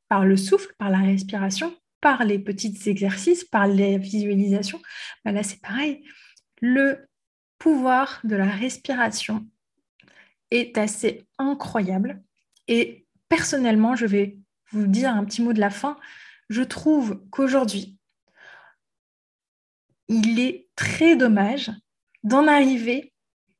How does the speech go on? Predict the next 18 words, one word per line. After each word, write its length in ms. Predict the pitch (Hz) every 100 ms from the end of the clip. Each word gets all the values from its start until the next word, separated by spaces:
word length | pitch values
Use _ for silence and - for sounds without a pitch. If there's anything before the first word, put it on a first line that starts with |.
| -
à 180 | 220
prendre 480 | 220 - - 311 320
conscience 720 | - 277 - - 240 - - _ _
de 100 | 214
sa 180 | 208 233
respiration 720 | 214 247 - 254 226 - 254 - _ -
uniquement 640 | 302 269 254 - 247 254
quand 220 | 240 220
on 80 | 208
a 40 |
un 120 | 202
problème. 520 | 196 - - 208 196 196 - _ _ _ - - - - - _
Je 100 | 254
trouve 320 | - 320 311
qu'il 160 | - 226
est 120 | 214
super 520 | 214 - 320 320 277
dommage 520 | 220 226 202 277 -